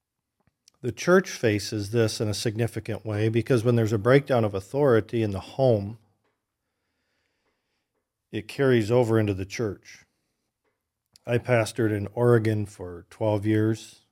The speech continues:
approximately, and the issue that we faced repeatedly and continuously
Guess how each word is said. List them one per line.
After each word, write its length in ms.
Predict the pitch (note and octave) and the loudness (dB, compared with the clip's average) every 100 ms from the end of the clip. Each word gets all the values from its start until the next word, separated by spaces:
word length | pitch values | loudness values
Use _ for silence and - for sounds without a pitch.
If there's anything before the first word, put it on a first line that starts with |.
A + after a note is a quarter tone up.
| _ | _
approximately, 720 | - A2+ G#2+ - - G#2+ G#2+ G#2+ _ _ _ _ _ _ _ _ _ _ _ _ _ _ _ _ _ _ | -8 -8 -8 -14 -14 -12 -12 -16 _ _ _ _ _ _ _ _ _ _ _ _ _ _ _ _ _ _
and 580 | A#2+ A#2 A2+ G#2+ G#2 G2 _ _ _ _ _ _ _ | -2 0 0 -2 -6 -12 _ _ _ _ _ _ _
the 180 | A#2 - | -10 2
issue 360 | C3+ C#3+ - A2+ | 4 4 2 2
that 180 | G#2+ A#2 | 0 -2
we 140 | A2+ | -4
faced 760 | - A#2 G#2+ G#2+ - - _ _ _ _ _ | -4 -2 0 -2 -6 -14 _ _ _ _ _
repeatedly 840 | - A2 G#2 - B2+ A#2 A2 A2+ A2 | -10 -8 -8 -4 0 2 2 2 0
and 120 | G2 | -2
continuously 1080 | G#2+ G2 - A2+ G#2+ G2 - G2+ F#2+ F#2+ | -8 -10 -4 -2 -2 -4 -10 -12 -12 -14